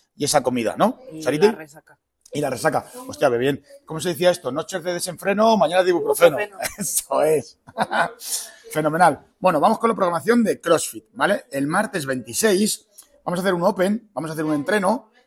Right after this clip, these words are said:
Speaker 1: ¿vale? Que va a ser bastante, bastante divertido. Es un unwrap de siete minutos. Las repeticiones aumentarán de tres en tres. Así que será tres, seis, nueve, doce, así en adelante. Haremos thruster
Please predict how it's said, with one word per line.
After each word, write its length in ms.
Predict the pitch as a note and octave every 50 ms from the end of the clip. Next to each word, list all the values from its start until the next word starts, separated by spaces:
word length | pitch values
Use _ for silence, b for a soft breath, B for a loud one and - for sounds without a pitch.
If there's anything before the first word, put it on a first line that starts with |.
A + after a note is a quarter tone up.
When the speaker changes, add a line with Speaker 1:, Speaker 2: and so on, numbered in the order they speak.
| _ -
Speaker 1:
¿vale? 180 | B2+ C#3+ F3 F3
Que 120 | C3 D3
va 80 | C#3 C#3+
a 20 |
ser 400 | C#3+ - E3 E3 E3 E3+ E3 D#3+
bastante, 580 | D3+ D3 C#3+ - - D#3 E3+ - - F3+ F3+ E3+
bastante 300 | D3+ C3 - D#3 D#3 F3
divertido. 460 | E3+ C#3+ B2 A#2+ - D3+ C3+ G#2+ - _ b b b b b b -
Es 120 | - E3+ -
un 100 | G3 G3+
unwrap 280 | G#3 G#3+ G#3+ A3 A3 F3+
de 120 | E3+ D3+
siete 260 | - - F#3+ F#3+ G3+
minutos. 500 | F3 D#3+ C#3 B2 - G#2 G2 - - - _ _ _ _ _ _ - - -
Las 80 | C#3 C#3
repeticiones 460 | C3+ B2+ C#3 D3 C3+ D3+ G3 G#3+ -
aumentarán 400 | G#3+ G3+ G3 D#3 E3 E3+ G3+ A3
de 80 | G#3 -
tres 180 | F3+ F3+ E3
en 100 | F#3 E3+
tres. 320 | C#3+ C3+ B2 A2 - - - _ _ _ _ _ _ _
Así 180 | - - D3 C#3
que 60 | C#3+
será 340 | - D3 D#3 C#3 A2+ - - _ _ _ _
tres, 400 | - C#3 D#3+ G3 G3 - - _
seis, 500 | - - - - C#3+ D#3 F3+ - - - - -
nueve, 320 | B2+ C3+ C#3 D3 E3+ F3+
doce, 480 | D3+ C#3+ D3+ D3 - G#3 G#3+ G#3+ - - _ - - -
así 240 | C#3+ C#3 - G#3+ A3+
en 80 | A3
adelante. 440 | G#3+ F#3+ D#3 D3 C#3 B2+ A#2 A2+ A2 - - - - - - - - -
Haremos 480 | D#3 D#3+ E3+ E3+ D3+ B2+ G#2+ - - - _ _ _ -
thruster 460 | - F3+ G#3 G3+ - C#4 C4 - -